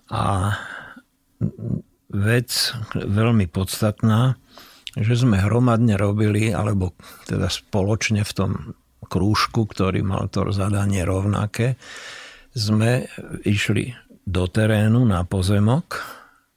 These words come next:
kde sme sa zoznámili s tou skutočnou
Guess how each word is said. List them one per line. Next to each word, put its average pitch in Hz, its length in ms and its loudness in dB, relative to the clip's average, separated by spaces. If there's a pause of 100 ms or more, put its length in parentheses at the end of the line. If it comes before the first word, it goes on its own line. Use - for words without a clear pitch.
(560)
kde 101 400 -2
sme 107 160 2
sa 101 160 0
zoznámili 101 640 2
s - 160 -2
tou 101 160 0
skutočnou 104 800 -2